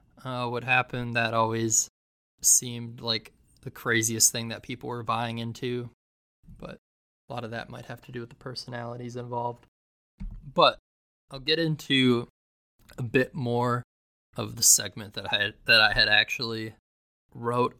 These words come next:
up here. It's essentially four big notes. I've somewhat gotten into some of it already,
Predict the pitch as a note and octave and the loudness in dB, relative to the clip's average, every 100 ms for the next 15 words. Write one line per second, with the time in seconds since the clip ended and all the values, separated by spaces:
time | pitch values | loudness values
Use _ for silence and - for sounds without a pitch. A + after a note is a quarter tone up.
0 | _ - E3 - - - A2+ G#2+ G#2+ G#2+ | _ 4 4 6 4 4 0 2 4 4
1 | G#2+ - - F#3 F3+ F3+ D3 - - D#3 | 4 6 4 4 2 4 4 2 4 8
2 | D#3 D#3+ C#3+ - _ _ _ _ _ D3 | 10 8 6 0 _ _ _ _ _ 4
3 | E3 D#3 B2+ A2+ G#2+ B2 - G#2+ G2+ - | 4 4 2 2 2 0 2 2 2 4
4 | - D3+ D#3+ D#3+ C#3 C3 A#2 B2 A#2+ A2 | 6 6 4 0 6 6 4 -4 -8 -6
5 | - A2 G#2+ A2+ G#2 G2+ G2+ G#2 G#2+ | -4 -6 -10 -10 -8 -10 -12 -12 -14